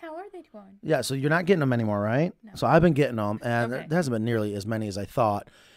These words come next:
Speaker 2: And once again, and you and I just recently went on a troubleshooting call, did we not?
Speaker 1: Mm-hmm.
Speaker 2: And I kid you not, and, and, and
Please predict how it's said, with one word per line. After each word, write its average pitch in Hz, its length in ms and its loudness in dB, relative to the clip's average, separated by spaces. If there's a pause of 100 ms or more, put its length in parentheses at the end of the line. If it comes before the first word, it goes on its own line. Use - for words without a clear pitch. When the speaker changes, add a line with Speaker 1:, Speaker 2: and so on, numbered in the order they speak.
(260)
Speaker 2:
And 143 140 -2
once 165 260 2
again, 196 360 4
and 139 120 0
you 233 160 6
and 302 80 4
I 294 160 2
just 240 260 -4
recently 269 400 0
went 240 440 2 (100)
on 135 400 0
a 139 140 0
troubleshooting 123 640 0
call, 107 240 2
did 127 160 0
we 151 140 4
not? 151 340 2
Speaker 1:
Mm-hmm. 262 120 -16 (1120)
Speaker 2:
And 143 120 0
I 135 100 0
kid 165 400 -6
you 202 160 2
not, 123 540 4
and, 127 240 -6
and, 127 340 -8
and 139 220 -12